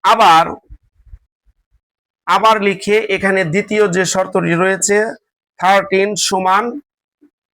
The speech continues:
থ্রি এক্স প্লাস টু ওয়াই, অর্থাৎ থার্টিন সমান থ্রি এক্স,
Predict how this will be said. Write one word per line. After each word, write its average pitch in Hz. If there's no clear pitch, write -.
থ্রি 202
এক্স 190
প্লাস 185
টু 190
ওয়াই, 127
অর্থাৎ 175
থার্টিন 196
সমান 190
থ্রি 190
এক্স, -